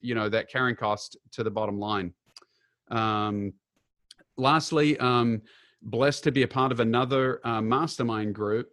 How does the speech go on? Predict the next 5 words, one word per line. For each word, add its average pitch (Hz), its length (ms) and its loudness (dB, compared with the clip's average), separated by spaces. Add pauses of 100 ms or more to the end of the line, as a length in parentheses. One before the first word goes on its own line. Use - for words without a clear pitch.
(160)
uh, 90 100 -8
called, 110 640 0 (160)
uh, 104 560 -4
Freedom 151 420 0
Founders. 92 720 -6